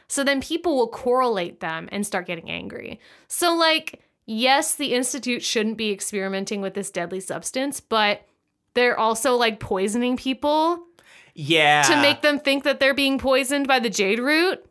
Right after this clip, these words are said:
Speaker 2: It's a really interesting and kind of complicated moral dilemma that I feel like could have been explored a little bit more in the comic.
Speaker 1: Yeah, it's just kind of like, "Oh, and this is what we're doing now."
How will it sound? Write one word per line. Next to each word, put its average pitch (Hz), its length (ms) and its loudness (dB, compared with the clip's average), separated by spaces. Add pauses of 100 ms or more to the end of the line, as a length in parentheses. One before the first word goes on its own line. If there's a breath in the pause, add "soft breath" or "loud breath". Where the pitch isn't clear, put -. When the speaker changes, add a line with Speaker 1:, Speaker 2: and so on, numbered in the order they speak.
Speaker 2:
It's 214 220 0
a 240 80 4
really 208 1080 0
interesting 156 600 -2
and 135 120 -6
kind 147 200 -4
of - 80 -8
complicated 120 1120 -4
moral 104 560 -6
dilemma 113 640 -4
that 117 320 -2
I 117 160 -2
feel 131 380 -8
like 135 300 -4
could 127 220 -8
have 139 100 -4
been 180 140 -4
explored 170 520 -4
a 170 40 -4
little 156 220 -6
bit 156 160 -4
more 151 220 -4
in 156 80 -6
the 147 60 -10
comic. 147 640 -4
Speaker 1:
Yeah, 214 320 2
it's - 100 -2
just 339 160 -2
kind 427 180 0
of 320 100 -4
like, 226 300 0
"Oh, 226 140 0
and 202 120 -2
this 214 160 -6
is 208 80 -8
what 202 100 -8
we're 214 100 -4
doing 175 300 -8
now." - 360 -12